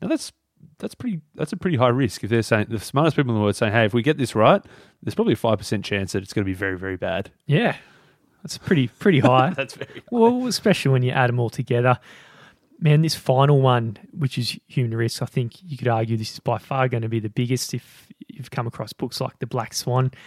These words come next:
Speaker 2: 'Cause in many ways, let's say if you go up in a time capsule and speak to someone in nineteen thirty, they're just hanging out on the farm, uh, with their horse, cracking a whip, and you ask, "Hey, what's gonna be the biggest risk for you and your kids and your grandkids over the next hundred years?"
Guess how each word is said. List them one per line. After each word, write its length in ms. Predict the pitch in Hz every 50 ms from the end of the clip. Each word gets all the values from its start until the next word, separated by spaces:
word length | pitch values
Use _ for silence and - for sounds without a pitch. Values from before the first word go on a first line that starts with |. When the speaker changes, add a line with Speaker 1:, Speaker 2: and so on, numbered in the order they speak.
| - - - _ _
Speaker 2:
'Cause 100 | - -
in 60 | 185
many 160 | 175 156 147 139
ways, 180 | 127 123 127 - -
let's 220 | - - 156 - -
say 140 | - 139
if 120 | 131 - -
you 80 | 120
go 140 | 110 127 117 110
up 180 | - - _ _ _ - - _ _ _
in 80 | - 143
a 80 | 120 -
time 260 | - 127 117 123 127
capsule 460 | - - 123 120 - - 131 120 113 _ - -
and 280 | 131 117 117 - -
speak 280 | - - - 139 127 -
to 80 | - 120
someone 260 | - 131 120 120 117
in 80 | 120
nineteen 320 | 123 123 123 123 123 120 117
thirty, 380 | - - 143 139 143 143 139
they're 120 | 135 131 123
just 120 | 113 - -
hanging 260 | 131 127 127 127 127 120
out 100 | 117 117
on 80 | 113 110
the 60 | 117
farm, 400 | - - 131 127 131 131 135 127 - - - - - - _ _ - -
uh, 140 | 123 117 120 - _ _ _ _ -
with 220 | 262 170 127 113
their 100 | 117 110
horse, 580 | - - 135 131 135 135 131 - - - - - _ _ _ _ _ _ _ _
cracking 300 | - 143 131 - 139 120
a 60 | 120
whip, 300 | 123 165 202 - _ _ _ _ _ - - _ _ _ _
and 140 | - 139 135
you 60 | 135
ask, 240 | 139 135 131 - -
"Hey, 180 | - 143 131 120
what's 320 | 117 120 139 175 - -
gonna 220 | - 220 196 185 170
be 140 | 180 170
the 100 | 151 147
biggest 340 | 127 151 147 139 135 - -
risk 240 | 139 135 135 - -
for 320 | - - 131 123 117 113
you 340 | 120 - - 151 135 139 139 135
and 100 | 131 120
your 80 | 117 -
kids 480 | - - 135 123 123 117 120 - -
and 100 | 131 120
your 200 | 117 113 110 110 - - - -
grandkids 540 | - 131 120 123 127 - - 131 120 113 123
over 160 | 117 117 110
the 100 | 113 113
next 180 | 113 110 -
hundred 320 | - - 117 117 113 110 107
years?" 400 | 110 120 120 123 120 120 -